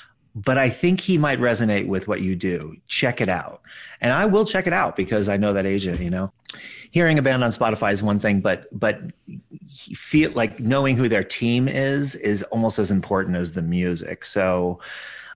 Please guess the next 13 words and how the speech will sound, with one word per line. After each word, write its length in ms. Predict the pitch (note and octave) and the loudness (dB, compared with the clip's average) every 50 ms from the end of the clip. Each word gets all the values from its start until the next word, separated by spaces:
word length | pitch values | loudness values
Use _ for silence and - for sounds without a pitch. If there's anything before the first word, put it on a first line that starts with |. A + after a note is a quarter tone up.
| _ - | _ -2
um, 500 | G2 G2+ F#2+ F#2 F#2 F2+ F2 F2 F2 F#2+ - | 0 2 2 2 2 2 2 2 0 0 0
so 140 | - - C3 | 0 0 2
I, 180 | C3 C3 - | 2 2 0
so 120 | B2 - C#3+ | 0 0 2
I've 180 | C#3 C#3 C3 | 2 2 2
learned 180 | C#3 D3 D3+ D3 | 2 2 2 2
to 80 | - C#3+ | 2 0
just 420 | D3 C3+ - - _ _ - - | 0 0 -2 -6 _ _ -10 -6
trust 260 | - D3 C3+ - - - | -2 -2 -2 -2 -2 0
agents 400 | A2+ B2 C3 C#3 C3+ C3 B2+ - | 0 2 2 2 0 0 0 0
and 100 | A#2+ G#2 | 0 2
managers. 640 | G2 G2+ A2+ B2+ B2+ - C3+ C3+ C#3 D3 C#3 - - - - | 2 2 0 -2 -2 -2 -2 -2 0 -2 -2 -4 -6 -4 -2
Um, 400 | A2+ G#2 G2+ G2 G2 G2+ G2+ | 0 2 2 2 2 2 2